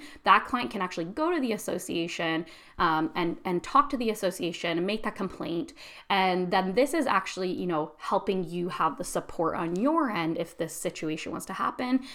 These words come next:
And it also gives your client the peace of mind that they have somewhere to go if they need to negotiate something or, you know, make a complaint. So those are the top reasons I would say. And, um,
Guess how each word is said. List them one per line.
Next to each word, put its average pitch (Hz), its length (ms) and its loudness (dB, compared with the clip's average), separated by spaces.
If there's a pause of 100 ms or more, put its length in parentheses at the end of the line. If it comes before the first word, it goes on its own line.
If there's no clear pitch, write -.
(100)
And 208 80 0
it 202 80 0
also 208 320 4
gives 208 220 -4
your 185 100 0
client 165 420 -2
the 190 60 -6
peace - 300 -6
of 170 100 -2
mind 156 420 0 (220)
that - 160 -2
they 175 120 4
have 185 200 0
somewhere 170 260 -2
to 165 60 2
go 147 460 0
if 180 160 -6
they 165 140 0
need 151 340 0
to 156 360 -4 (140)
negotiate - 680 -2
something - 380 -6
or, 151 340 0 (220)
you 185 100 -2
know, 151 140 0
make 156 240 0
a 156 40 -8
complaint. - 640 -8 (260)
So 226 160 2
those 226 200 4
are 311 100 4
the 311 80 4
top 208 300 4
reasons 165 520 0
I 160 140 2
would 165 160 2
say. 165 580 0 (260)
And, 180 440 4
um, 175 360 2